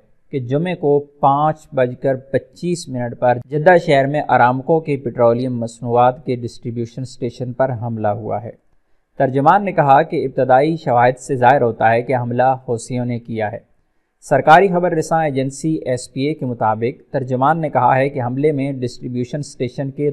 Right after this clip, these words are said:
दो टैंकों में आग लग गई, जिस पर काबू पा लिया गया, ताहम कोई जानी नुकसान नहीं हुआ। तर्जुमान ने कहा है कि हौसी मिलिशिया सऊदी अरब की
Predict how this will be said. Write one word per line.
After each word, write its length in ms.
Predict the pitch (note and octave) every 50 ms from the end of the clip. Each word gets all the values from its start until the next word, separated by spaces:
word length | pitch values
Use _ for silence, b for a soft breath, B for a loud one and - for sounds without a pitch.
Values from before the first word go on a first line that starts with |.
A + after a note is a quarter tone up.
| B2 A#2
दो 140 | A#2 C3 C#3+ D#3 D#3+ D#3 -
टैंकों 320 | C3 B2+ B2+ B2 C3 C3+
में 160 | C3+ C#3 C3+ - - _ -
आग 200 | A#2 A2+ A#2 A2+
लग 220 | A2 A2 A2 G#2+ G#2+
गई, 160 | A2 A2 G#2+ - - _ _ _ _ _ _ _ _ -
जिस 220 | C3 C#3+ F3+ F3
पर 260 | - - D#3 D3 D3 B2+ - -
काबू 320 | C#3+ C3 B2 B2+ B2+ C3 C3 C#3 C#3 _
पा 160 | - C3 A#2+ A2+
लिया 260 | A#2+ A#2+ A#2 A2+ A2
गया, 200 | A2 A#2 A2 G2+ - - _
ताहम 320 | - B2 B2 C3+ C#3 C#3+ C#3+
कोई 320 | C#3 - C#3+ C#3 C#3+ D3 C#3
जानी 440 | B2 A#2+ B2 A#2+ A#2+ B2 B2+ C3 B2+
नुकसान 480 | B2 B2 A#2 - - - B2+ A2+ A2+ A2+
नहीं 320 | A2+ A2+ A2+ A#2 A#2 A2+ A2
हुआ। 220 | A2 A2 A2 G#2+ - - _ _ _ _ _ _ _ _ _ _ _ _
तर्जुमान 400 | C3 B2 B2 B2+ B2+ C3 C#3 C#3+
ने 80 | D3 D3
कहा 260 | C#3 D3 C3 C#3+ D#3
है 140 | D#3 C#3+ D3+
कि 120 | D3 D#3 D#3
हौसी 340 | C3+ B2+ C3 C3 - D3 C#3
मिलिशिया 500 | C3 B2 A#2+ A#2+ B2 - - C#3+ C#3 C3+
सऊदी 320 | C#3 - C3 B2 B2 B2
अरब 220 | B2 B2 C3+ C#3 C3+
की 220 | C#3 - C#3 C#3+